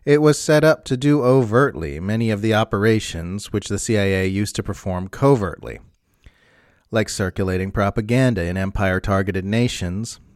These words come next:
funding foreign uprisings, and facilitating the two thousand fourteen coup in Ukraine, which set in motion the events that would eventually lead to Russia's invasion of the nation this past February.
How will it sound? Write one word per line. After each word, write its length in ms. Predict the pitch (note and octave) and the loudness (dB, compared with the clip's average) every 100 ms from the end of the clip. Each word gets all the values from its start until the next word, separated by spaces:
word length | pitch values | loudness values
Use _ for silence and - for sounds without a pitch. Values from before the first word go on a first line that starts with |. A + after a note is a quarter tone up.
| _ | _
funding 480 | _ - C3 B2+ A2+ | _ 0 2 4 0
foreign 380 | - A2 G2+ G2 | 0 0 2 0
uprisings, 800 | A2+ A2+ F2 F2 F2 F#2 G#2+ - _ _ _ _ _ - | -2 -2 -2 -4 -4 -6 -8 -12 _ _ _ _ _ -4
and 180 | C3 C3+ | -2 0
facilitating 1040 | C#3 - F#3+ D#3 - G#2 F2+ E2+ F#2+ G2 | 0 2 4 4 2 -2 -2 -4 -6 -6
the 240 | F#2+ G#2+ | -4 -4
two 200 | G2+ A#2+ | -4 -4
thousand 340 | A2 A2+ G#2+ A2 | 0 0 0 -4
fourteen 580 | - G#2+ G#2 G#2+ G2 G2+ | -2 -2 -2 -4 -6 -6
coup 320 | - C3+ A2+ | 2 4 4
in 100 | F#2+ | 0
Ukraine, 640 | F#2 - C3+ A2+ F#2+ F#2+ | -6 -4 -2 0 -2 -4
which 200 | G2+ - | -4 -4
set 200 | - C3 | -2 -2
in 100 | B2 | 0
motion 340 | A2 A#2+ C3 | 0 0 -2
the 120 | A2 G2 | -2 -2
events 320 | F2+ F#2 - | -2 -6 -4
that 120 | F#2 | -4
would 120 | G2 | -2
eventually 500 | G2 G2+ - G2+ F#2+ | -2 -4 -2 -2 -2
lead 260 | F2+ F2+ G2 | -2 -4 -4
to 100 | A2+ | -4
Russia's 400 | F#2+ F#2+ G#2+ F#2+ | -2 -2 -4 -4
invasion 600 | G2+ F#2+ A#2+ B2+ G#2+ E2+ | -6 0 2 2 0 -6
of 120 | D#2+ | -6
the 80 | F2 | -8
nation 440 | E2 E2 - G2 | -8 -8 -8 -8
this 140 | G2 F2+ | -6 -8
past 320 | - E2 - | -8 -8 -6
February. 600 | D#3 D3 G#2 C#2 A#1+ | -2 -2 -2 -6 -10